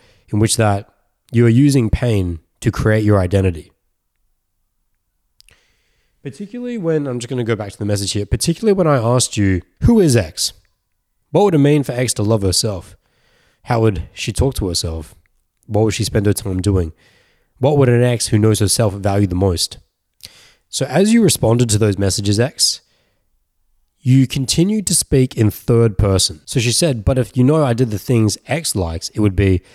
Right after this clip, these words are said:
spending time with her family, especially her aunt and grandmother. She loves laughing and being playful, so doing something fun with her friends. She would definitely test her knowledge with these online weird tests.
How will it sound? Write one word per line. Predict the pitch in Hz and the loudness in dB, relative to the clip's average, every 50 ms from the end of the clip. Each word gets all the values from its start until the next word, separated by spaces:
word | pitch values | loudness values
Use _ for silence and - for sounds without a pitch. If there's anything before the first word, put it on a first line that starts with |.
| _ _ _ | _ _ _
spending | - - - - 151 151 143 127 | -12 -8 -4 -2 -2 0 0 0
time | 107 - 120 120 127 123 | 0 0 -2 -2 -2 -2
with | 110 90 | -2 -2
her | 90 92 | -2 -4
family, | - - 117 127 127 104 87 80 76 - | -4 -4 -6 -4 -6 -6 -8 -10 -14 -14
especially | - - - - 123 110 - 120 104 | -12 -10 -8 -6 -6 -4 -2 -2 0
her | 80 87 92 | 0 0 -2
aunt | 92 90 104 110 104 | -2 -2 -2 -2 -2
and | 92 87 82 | -4 -4 -2
grandmother. | 98 101 98 90 85 - - _ _ _ _ _ _ _ _ - | -2 -2 -2 -2 -4 -8 -12 _ _ _ _ _ _ _ _ -8
She | - - 110 | -4 -2 0
loves | 117 123 120 95 | 0 0 0 0
laughing | 98 104 113 120 117 - 95 | 0 -2 -2 -4 -4 -4 -4
and | 92 87 | -2 0
being | 101 98 90 | 0 -2 -2
playful, | - - 113 117 120 - - 80 80 | -2 -2 -2 -4 -4 -6 -8 -10 -8
so | - 101 | -6 -6
doing | 90 87 107 107 107 | -2 0 0 0 2
something | 101 - 110 95 92 | 0 -2 -2 -4 -6
fun | - - 104 101 | -6 -4 -4 -4
with | 95 | -4
her | - 90 | -4 -6
friends. | 78 - - 123 110 92 82 - - _ _ _ _ _ _ _ _ | -6 -6 -6 -4 -4 -4 -6 -10 -12 _ _ _ _ _ _ _ _
She | - - - 135 | -8 -4 0 2
would | 117 107 95 | 2 2 0
definitely | - - 92 - 117 107 | 0 -2 -2 -2 -4 -4
test | - - 117 - | -2 -2 -2 0
her | 110 | 0
knowledge | 95 95 104 107 113 120 117 95 | 0 0 2 2 2 2 2 0
with | 92 87 | 0 -2
these | 92 87 | 0 0
online | 107 110 110 107 98 95 | 0 0 0 0 -2 0
weird | 95 101 92 | 0 -2 -2
tests. | - - 127 127 117 - - - | -2 -2 -4 -4 -4 -6 -8 -10